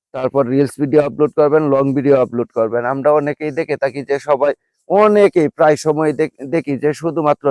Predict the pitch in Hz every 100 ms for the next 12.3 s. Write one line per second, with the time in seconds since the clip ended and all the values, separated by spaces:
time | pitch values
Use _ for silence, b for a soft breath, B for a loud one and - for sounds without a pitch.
0 | 117 151 160 - 160 160 147 123 127 131
1 | 151 156 - 139 - 143 131 143 147 147
2 | 135 127 - 165 190 _ _ _ _ 143
3 | 120 139 139 139 135 123 110 143 139 147
4 | 139 135 143 127 143 139 117 156 151 165
5 | 156 160 143 113 143 - 151 151 151 -
6 | _ _ 151 151 143 127 - 139 139 151
7 | 156 160 156 143 123 151 160 _ 180 175
8 | 180 175 175 170 165 156 143 165 156 147
9 | 156 - 147 139 143 120 - _ _ _
10 | _ _ 135 143 151 - 185 - 190 190
11 | 143 170 165 165 - _ 165 160 156 147
12 | 117 147 127